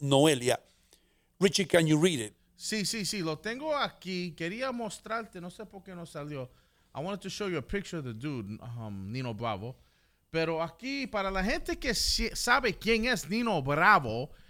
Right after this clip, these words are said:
Speaker 2: es un artista grandioso. Y aquí tengo los lyrics. ¿Quiere que lo
Speaker 1: Sí,
Speaker 2: lo
Speaker 1: y,
Speaker 2: read?
Speaker 1: y yo estoy seguro que después que ustedes escuchen esta canción, ustedes van a estar pensando que ustedes también pueden escribir canciones.
Speaker 2: Ok, y esto viene de José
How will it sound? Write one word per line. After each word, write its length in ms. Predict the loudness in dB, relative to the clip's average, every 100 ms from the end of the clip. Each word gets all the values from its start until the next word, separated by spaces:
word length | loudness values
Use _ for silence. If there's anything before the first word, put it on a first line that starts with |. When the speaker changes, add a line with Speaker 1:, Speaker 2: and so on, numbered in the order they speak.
| -6
Speaker 2:
es 220 | -2 0
un 100 | 0 2
artista 600 | 2 0 -2 -2 0 0
grandioso. 880 | 2 2 4 2 2 2 -2 -6 -4
Y 140 | 0
aquí 240 | -2 -2
tengo 220 | -8 -4 0
los 160 | 0
lyrics. 400 | 2 2 2 -2
¿Quiere 220 | 0 0 0
que 100 | -2
lo 480 | 0 2 0 -4 -18 -20 -18 -6
Speaker 1:
Sí, 380 | 2 4 6
Speaker 2:
lo 80 | 4
Speaker 1:
y, 40 | 4
Speaker 2:
read? 160 | 2
Speaker 1:
y 40 | 6
yo 100 | 6
estoy 200 | 8 6
seguro 360 | 6 8 8
que 140 | 8 6
después 320 | 6 6 6
que 100 | 6
ustedes 260 | 4 6 6
escuchen 400 | 2 -2 0 2
esta 220 | 4 4
canción, 420 | 4 2 2 2 -2 -18 -20 -20 _ -10
ustedes 320 | 4 8 8
van 200 | 10 8
a 20 | 6
estar 260 | 6 4
pensando 480 | 6 6 6 8 6
que 120 | 4
ustedes 340 | 2 6 6 6
también 400 | 2 4 2 4
pueden 320 | 6 6 6
escribir 560 | -2 -2 2 4 2 _ _
canciones. 480 | -6 -4 0 -2 -4 -20 -20 _
Speaker 2:
Ok, 160 | -8 -2 -2 -2
y 540 | -6 -4 -2 -4 -4 -4
esto 220 | -4 -4
viene 300 | -2 -2 0
de 200 | -2 -2
José 640 | -4 -6 -2 2 4 2